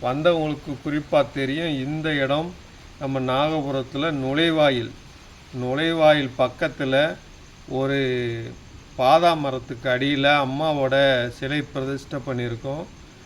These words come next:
அங்க வந்து ஏழு மரங்கள், ஏழு தல விருட்சங்கள் இருக்கு.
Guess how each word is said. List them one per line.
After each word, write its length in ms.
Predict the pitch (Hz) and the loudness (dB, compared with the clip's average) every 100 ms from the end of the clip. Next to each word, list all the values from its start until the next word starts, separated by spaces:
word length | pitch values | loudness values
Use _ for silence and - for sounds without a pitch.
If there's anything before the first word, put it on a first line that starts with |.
| - - | -20 -16
அங்க 340 | 143 131 131 139 | -8 -4 -2 -2
வந்து 380 | 139 151 139 | -2 -2 0
ஏழு 540 | 135 160 175 170 151 135 - - | 0 2 2 0 -2 -4 -10 -8
மரங்கள், 500 | 123 135 156 147 135 120 - - - - - - | -2 0 0 -2 -4 -6 -16 -20 -20 -20 -18 -8
ஏழு 400 | 147 165 165 - | -2 0 0 2
தல 260 | 147 156 | 2 4
விருட்சங்கள் 680 | 170 151 131 151 139 139 131 | 2 0 -6 -6 -4 -2 -2
இருக்கு. 540 | 127 131 123 139 156 | -2 -2 -4 -4 -4